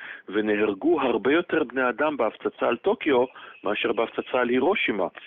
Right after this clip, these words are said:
נהרגו בני אדם בהפצצה הגדולה על המבורג, כמספר האנשים שנהרגו בהפצצה על הירושימה. זאת אומרת, מבחינתם היה בזה, אה, זה, זה נראה להם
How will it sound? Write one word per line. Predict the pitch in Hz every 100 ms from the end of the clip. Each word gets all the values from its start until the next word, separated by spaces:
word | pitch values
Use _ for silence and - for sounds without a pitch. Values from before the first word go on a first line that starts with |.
| - -
נהרגו | 104 107 104 92 120 135 147 - - - -
בני | 107 113
אדם | 110 120 131
בהפצצה | 131 113 - - - 131
הגדולה | 123 - 120 127
על | 123 113
המבורג, | 165 208 127 101 - - - - - -
כמספר | - 131 110 - - 127 117
האנשים | 107 101 - 113
שנהרגו | - 110 104 95 101
בהפצצה | 98 98 - - 107 104
על |
הירושימה. | 98 98 - 98 92 - - - - -
זאת | -
אומרת, | 131 131
מבחינתם | 143 135 131 143 - 220 220 220 - - - -
היה | 135 123 165
בזה, | 180 165 123 147 147 143 139
אה, | 131 127 135 131
זה, | 170 156 -
זה | 160
נראה | - - 226
להם | 226 220